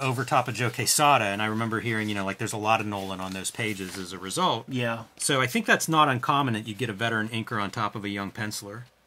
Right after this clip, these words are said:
Speaker 1: How everyone gets along, I don't know. <laughs>
Speaker 2: Right.
Speaker 1: But there, there was a system, you know? It's almost like old wrestling of, like, this is how you would work through, uh, you know, get a guy to,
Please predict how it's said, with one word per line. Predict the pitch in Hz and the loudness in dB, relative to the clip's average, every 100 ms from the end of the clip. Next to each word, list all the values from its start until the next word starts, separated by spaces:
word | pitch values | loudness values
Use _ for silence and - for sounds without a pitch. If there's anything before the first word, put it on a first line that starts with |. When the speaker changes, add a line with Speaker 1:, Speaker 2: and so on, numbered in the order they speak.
| - - _ _ _ _ _ - _ _ _ _ _ _ - - - | -18 -18 _ _ _ _ _ -20 _ _ _ _ _ _ -20 -8 2
Speaker 1:
How | 127 | 4
everyone | 123 117 110 104 | 4 0 -2 -4
gets | 110 - | -4 -4
along, | 107 110 104 | -4 -2 -2
I | 98 | -2
don't | 98 | -2
know. | 101 98 127 - | -2 -2 -2 -6
<laughs> | - | -4
Speaker 2:
Right. | 131 117 123 - | 0 2 2 0
Speaker 1:
But | 180 - - - - - - - - - - - - - _ - - - | -2 -6 -12 -20 -18 -14 -12 -12 -14 -18 -20 -20 -20 -20 _ -20 -16 0
there, | 165 | 4
there | 190 180 208 | 6 6 8
was | 220 190 | 8 6
a | |
system, | 160 220 - 160 110 | 6 4 2 2 2
you | 110 | 2
know? | 127 | 0
It's | 127 | 2
almost | 165 190 | 2 2
like | 165 160 | 2 2
old | 147 123 | 0 4
wrestling | 143 - 127 104 | 4 4 2 0
of, | 104 | 0
like, | 104 | -2
this | - 127 | -2 -2
is | 139 | 0
how | 131 127 | 2 2
you | 117 107 | 2 -2
would | 104 107 151 | -4 -10 -6
work | 123 117 | -4 -4
through, | - 131 123 107 | -4 -2 -2 0
uh, | 98 101 123 | 0 -2 -2
you | 123 | -4
know, | 101 | -2
get | 110 | -4
a | |
guy | 104 107 104 | 2 4 4
to, | 98 | 0